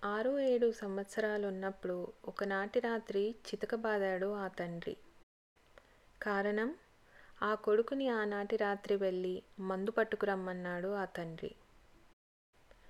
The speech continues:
ఎన్నింటినో తట్టుకొని నిలబడిన ఆ భార్యకి మాత్రం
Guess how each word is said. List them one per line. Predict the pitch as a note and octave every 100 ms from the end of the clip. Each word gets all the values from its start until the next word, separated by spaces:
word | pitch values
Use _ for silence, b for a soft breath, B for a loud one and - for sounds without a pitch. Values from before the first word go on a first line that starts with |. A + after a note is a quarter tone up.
| b b -
ఎన్నింటినో | G#3+ G#3+ B3+ D4 C#4 C#4+ C#4 B3+
తట్టుకొని | G#3+ - A3+ B3 A#3
నిలబడిన | A3 G#3 G#3 G#3 G3+
ఆ | G3 F#3+
భార్యకి | F#3 F#3 F3+ F#3+ A3 A3+
మాత్రం | G#3 F#3+ F#3 F#3+ F3+